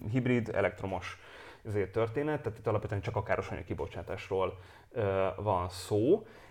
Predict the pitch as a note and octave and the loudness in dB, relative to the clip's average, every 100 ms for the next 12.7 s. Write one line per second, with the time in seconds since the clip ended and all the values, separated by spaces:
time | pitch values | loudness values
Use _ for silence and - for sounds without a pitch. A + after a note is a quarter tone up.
0 | - - B2 D#3+ G3+ - B2+ A#2 A2+ A2 | -20 -2 2 2 2 0 0 2 0 0
1 | C#3 A2+ G#2+ B2 A2 G#2+ - C3+ A2 G#2 | 0 0 -2 -2 -4 -2 -4 0 0 0
2 | G#2+ - G#2+ A2+ A2 A#2 B2 A2+ A2+ G#2+ | -2 -2 0 0 0 2 2 2 4 4
3 | G#2+ G#2+ G#2 G2 A2+ G2+ G2+ G2+ G2 G2 | 4 2 0 2 2 2 0 -2 -2 -2
4 | G#2 A2 G2 - G2 G2 G#2 G2 G2 G#2+ | 0 0 -2 -2 -6 -4 -2 0 0 0
5 | G#2+ G2+ G2 G2 - G#2+ C3+ C3+ - - | -2 -4 -4 -6 -4 -2 -2 -4 -14 -20
6 | - - G#2 G2+ G#2 G2 F#2+ - - - | -16 -4 6 8 8 6 4 -4 -8 -2
7 | G2+ G2+ - A#2 D#3 D3 A2+ G2+ F2 - | 2 2 4 4 8 8 6 4 2 -2
8 | F2+ F2+ F2 C3 - - - - B2 B2+ | -2 -2 2 2 0 -8 -14 0 6 8
9 | A2 G2 F#2 F#2+ G2 G2+ - - G2 B2+ | 8 6 4 0 0 0 -2 2 4 4
10 | D#3+ - - - - G2+ G2 A2 B2 B2+ | 0 -10 -20 -20 -4 0 6 8 8 4
11 | B2 A#2+ A#2 A#2 - A2 D3 C3 D3 - | 2 2 2 0 0 6 6 6 2 0
12 | - G#2 A2 C3+ C#3 C3 A#2+ | 6 6 8 4 4 4 2